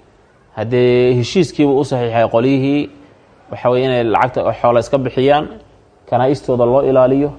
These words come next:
waa kaasa. Ad-darsu al-kha-, asaadis cashar, darsiga lix iyo tobnaad. Fatxu Misra, magaalada Masar furashadeeda weeye.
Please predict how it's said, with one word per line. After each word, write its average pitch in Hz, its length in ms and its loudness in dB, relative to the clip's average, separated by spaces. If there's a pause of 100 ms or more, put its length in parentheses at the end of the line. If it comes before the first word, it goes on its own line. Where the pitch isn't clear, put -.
(340)
waa 113 160 0
kaasa. 90 320 -10 (1040)
Ad-darsu 175 480 2
al-kha-, 156 320 2
asaadis 151 400 0
cashar, 139 380 2
darsiga 151 340 -2
lix 151 140 -2
iyo 135 100 2
tobnaad. 104 420 -2 (120)
Fatxu 147 400 -2
Misra, 151 520 0 (180)
magaalada 135 580 2 (260)
Masar 160 320 0
furashadeeda 135 580 0
weeye. 95 300 -2